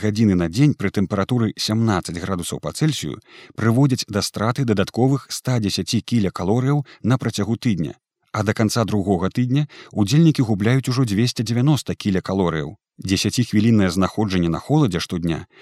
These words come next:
прыводзіць да страты трох-чатырох кілаграмаў на месяц. Як трымацца правіла? Ідэі і парады. Рух.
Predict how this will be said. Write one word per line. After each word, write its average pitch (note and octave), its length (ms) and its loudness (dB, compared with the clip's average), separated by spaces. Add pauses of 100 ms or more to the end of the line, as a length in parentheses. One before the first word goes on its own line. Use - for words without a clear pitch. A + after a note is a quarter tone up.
(120)
прыводзіць B2+ 540 2
да G#2 100 4
страты - 380 -2
трох-чатырох G#2 720 -2
кілаграмаў G2 720 0
на G#2 140 0
месяц. - 480 -2 (960)
Як G2 340 0
трымацца G#2+ 460 2
правіла? E2 480 0 (420)
Ідэі G2 480 0
і - 320 -8
парады. F2 460 0 (1400)
Рух. G2+ 420 0